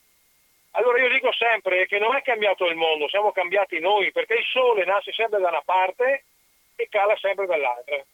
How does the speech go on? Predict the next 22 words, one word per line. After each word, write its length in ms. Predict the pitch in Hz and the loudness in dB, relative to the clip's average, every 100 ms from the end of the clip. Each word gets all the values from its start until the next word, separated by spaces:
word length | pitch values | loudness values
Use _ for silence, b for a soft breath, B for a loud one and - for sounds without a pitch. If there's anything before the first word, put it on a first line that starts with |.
| _ | _
Tutto 180 | 240 240 | -6 -2
il 60 | |
resto 260 | 214 233 233 | 0 0 -2
sono 200 | 220 226 | -2 -2
chiacchiere, 640 | - 240 247 - 180 139 117 _ _ _ _ _ _ _ _ | 0 2 2 0 -2 -2 -6 _ _ _ _ _ _ _ _
d'accordo? 560 | - - 196 202 240 - _ - | -12 -4 -2 2 0 0 _ -6
E, 120 | 202 | -2
eh, 320 | 214 233 190 | 0 0 0
per 140 | 233 226 | -2 0
concludere 560 | 254 233 285 294 277 | 0 2 2 2 2
il 60 | 240 | 0
discorso, 720 | 214 247 254 226 247 233 214 | -2 0 2 2 2 2 2
ad 80 | 196 | 2
esempio, 340 | 214 233 226 | 0 0 0
delle 260 | 202 196 185 | 0 0 0
na-, 180 | 190 196 | -2 0
delle 240 | 190 180 | 0 2
navi, 400 | 175 185 202 180 | 2 2 0 -2
delle 140 | 160 | -2
O 120 | 170 185 | -2 0
N 140 | 175 | -2
G, 320 | 151 208 143 | -2 -4 -6